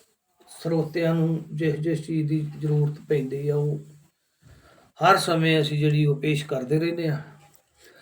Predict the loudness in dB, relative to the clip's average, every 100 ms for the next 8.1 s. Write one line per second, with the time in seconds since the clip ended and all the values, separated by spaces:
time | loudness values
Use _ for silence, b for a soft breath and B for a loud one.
0 | b b 0 4 6 6 6 8 8 6
1 | 4 2 6 10 12 12 12 8 6 6
2 | 8 6 2 -4 -4 -2 -2 0 0 2
3 | 0 -2 -6 -16 _ _ _ -10 -2 0
4 | 0 -2 -4 -2 -2 -4 -12 _ _ -12
5 | -4 0 4 4 2 2 0 -2 -4 -2
6 | 0 2 4 4 2 -2 -2 0 0 2
7 | 6 4 4 -4 0 0 0 -4 -6 -8